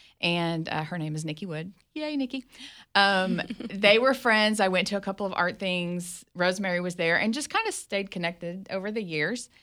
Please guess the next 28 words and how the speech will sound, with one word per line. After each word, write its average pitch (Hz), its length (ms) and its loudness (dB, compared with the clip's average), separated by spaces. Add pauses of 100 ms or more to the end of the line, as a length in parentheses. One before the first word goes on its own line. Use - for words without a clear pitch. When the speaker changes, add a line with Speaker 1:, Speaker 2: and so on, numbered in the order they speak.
(360)
Speaker 1:
And, 180 840 2
um, 170 640 -6 (460)
I 190 100 -2
wanna 196 320 2
say 277 240 2
I 269 120 4
saw 247 180 -2
something 262 480 -2
on 262 180 0
social 269 280 -6
media 277 540 -2 (680)
and 190 520 2 (200)
reached 202 320 -2
out 180 320 4
to 190 80 -8
her, 180 420 0 (540)
and, 180 400 0
uh, - 180 -4
we 185 120 -2
just 220 160 -6
started 247 220 -6
talking. 180 600 -8 (500)
And 185 600 4 (180)
she 175 260 -2
was 175 200 -4
talking 180 440 -2
about 180 320 -2
the 185 320 -2